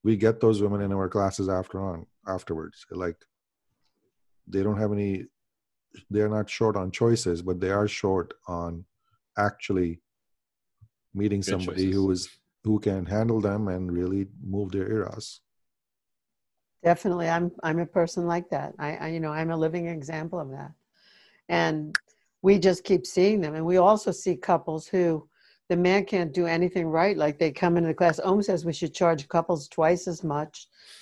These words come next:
Speaker 3: to be in our classes because they're such a pain in the ass in the classes.
Speaker 2: <laughs>
Speaker 3: The women are t-, cutting the balls off of their husbands, like, left and right. Like, they have a sword and they just, "You can't even get tying my hands up right. You can't even get this right.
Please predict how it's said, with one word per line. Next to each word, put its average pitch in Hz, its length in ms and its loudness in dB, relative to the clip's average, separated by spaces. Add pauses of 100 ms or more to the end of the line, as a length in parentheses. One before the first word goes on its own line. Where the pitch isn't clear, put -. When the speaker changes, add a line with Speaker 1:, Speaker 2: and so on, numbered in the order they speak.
(140)
Speaker 3:
to 175 60 -4
be 180 140 10
in 175 120 8
our 160 140 4
classes 180 540 4
because 160 300 -4
they're 165 100 -4
such 170 260 0
a 175 40 0
pain 170 240 -2
in 160 60 -2
the 156 140 -2
ass 180 280 2
in 160 80 -4
the 151 80 -8
classes. 160 540 -2
Speaker 2:
<laughs> - 720 -20
Speaker 3:
The 180 80 6
women 208 260 6
are 180 140 6
t-, - 180 -2
cutting 214 400 6
the 190 80 8
balls 170 420 6
off 180 280 6
of 170 120 0
their 156 140 0
husbands, 170 800 -2 (560)
like, 185 180 8
left 190 400 8
and 220 80 0
right. 240 180 2
Like, 151 160 0
they 180 80 4
have 175 160 4
a 170 60 0
sword 160 440 2
and 147 100 -6
they 156 100 -4
just, 147 220 -6 (360)
"You 180 120 4
can't 277 320 8
even 262 260 4
get 254 240 6
tying 240 320 6
my 247 120 4
hands 247 360 6
up 208 220 4
right. 160 340 4 (500)
You 202 120 4
can't 262 260 6
even 254 180 4
get 262 220 6
this 320 260 6
right. 160 360 6